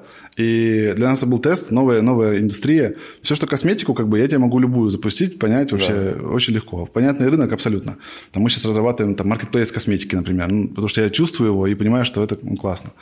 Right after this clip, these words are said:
Speaker 1: Вот. А энергетика — это первая, первая проба пера,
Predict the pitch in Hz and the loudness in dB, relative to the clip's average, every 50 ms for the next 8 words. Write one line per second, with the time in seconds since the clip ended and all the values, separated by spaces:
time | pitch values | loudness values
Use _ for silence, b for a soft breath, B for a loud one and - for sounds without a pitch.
0 | B B B B B B B B B B B B B B B B B B B B | B B B B B B B B B B B B B B B B B B B B
1 | B B _ _ _ - 139 160 160 143 - 160 - 147 151 160 165 170 175 247 | B B _ _ _ 0 2 4 4 4 2 2 2 2 2 4 2 2 4 2
2 | 269 - 214 175 151 180 180 165 165 160 156 175 175 165 156 139 - 160 156 139 | 2 2 0 0 2 2 2 4 4 2 4 2 2 4 2 2 2 2 0 2
3 | - 160 165 196 214 214 | 2 2 2 2 2 0